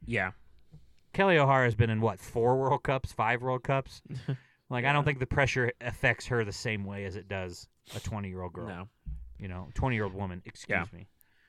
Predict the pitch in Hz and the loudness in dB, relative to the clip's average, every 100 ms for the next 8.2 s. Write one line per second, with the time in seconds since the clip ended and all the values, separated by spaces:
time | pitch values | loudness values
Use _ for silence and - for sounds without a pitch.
0 | _ _ _ _ _ _ _ - 143 131 | _ _ _ _ _ _ _ 6 8 8
1 | - 143 139 139 143 135 - 131 117 117 | 8 8 8 4 6 6 6 8 10 10
2 | 117 117 98 98 98 101 92 - 95 92 | 8 6 4 4 6 6 6 2 2 2
3 | 85 - _ _ _ _ _ 139 135 139 | 2 -4 _ _ _ _ _ -4 -2 -2
4 | 160 143 - 135 131 139 147 127 120 123 | 0 2 6 4 6 4 6 8 10 8
5 | - 110 110 120 120 113 113 - 107 101 | 6 6 6 4 2 2 2 2 2 2
6 | - 107 120 - 180 165 160 151 143 123 | -2 -6 -4 2 4 8 8 8 8 8
7 | 123 123 120 120 120 113 107 107 110 110 | 8 2 0 2 0 2 0 0 2 2
8 | 107 101 | 2 -2